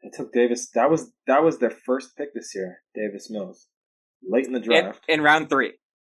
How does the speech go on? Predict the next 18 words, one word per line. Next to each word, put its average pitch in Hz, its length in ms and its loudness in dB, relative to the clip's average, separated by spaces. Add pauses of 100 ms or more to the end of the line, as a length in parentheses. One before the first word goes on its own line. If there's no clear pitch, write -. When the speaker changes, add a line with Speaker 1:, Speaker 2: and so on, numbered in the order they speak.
(160)
Speaker 1:
Yeah. 101 240 -4 (1300)
I'll 135 100 2
say - 180 2
yes, 135 340 2
Davis 127 360 2
Mills 117 380 -2
enters 117 360 -4
the 113 100 -6
season 107 360 -6
as 98 140 -6
a 95 80 -10
starter, 113 560 -2 (420)
but 107 120 -6
I 95 120 -8
think 107 160 -10
they 101 120 -2
draft 95 320 -2
someone. 90 320 -12